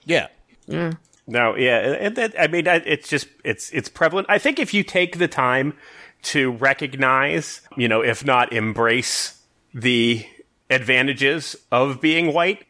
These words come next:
Speaker 3: it really helps diminish all that other stuff.
Speaker 2: Mm.
Speaker 3: And it doesn't help because it still feels hateful, but I know that, especially, you know, also where I live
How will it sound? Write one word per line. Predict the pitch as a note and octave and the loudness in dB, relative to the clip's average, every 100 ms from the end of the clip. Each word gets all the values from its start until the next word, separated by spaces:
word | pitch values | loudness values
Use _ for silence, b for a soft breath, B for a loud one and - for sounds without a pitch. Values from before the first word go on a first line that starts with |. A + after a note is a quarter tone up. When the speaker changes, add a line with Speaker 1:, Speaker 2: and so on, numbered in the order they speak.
| - | -2
Speaker 3:
it | D#3+ | -2
really | E3 F3 B3 D4 | 4 4 4 2
helps | E3 E3+ - | 2 0 2
diminish | D3+ C3 B2+ C#3 B2 | 0 2 2 2 2
all | G#2+ | 2
that | G#2 G2 | 2 2
other | G2+ G2 | 2 -2
stuff. | - G#2+ E2+ - - B | -2 -2 -2 -8 -20 B
Speaker 2:
Mm. | F3 B2+ | -4 2
Speaker 3:
And | D3+ | 2
it | C#3+ | 4
doesn't | B3+ E4 | 2 2
help | - E3+ D#3+ - | -2 2 2 2
because | D#3 D#3+ C#3 | -2 0 -2
it | C3 | -4
still | - D3+ | 0 0
feels | D3 C3 E3+ - | 2 2 2 0
hateful, | - D#3 - A#3 D4+ - _ - | -2 -4 0 0 0 -8 _ -8
but | C#3 D3 C#3 - _ _ | 2 2 2 -8 _ _
I | F#3 | 0
know | G#3+ G3+ | 4 2
that, | F3+ E3 - - | 2 -2 -4 -8
especially, | C#3+ B2 B2+ - F3+ - | -4 -2 -4 -2 -2 0
you | D3+ | 2
know, | C3+ | 2
also | D#3+ D#3 - | 2 0 0
where | D3 C3+ | 2 4
I | C3 | 4
live | B2 G2+ A#2+ | 4 2 0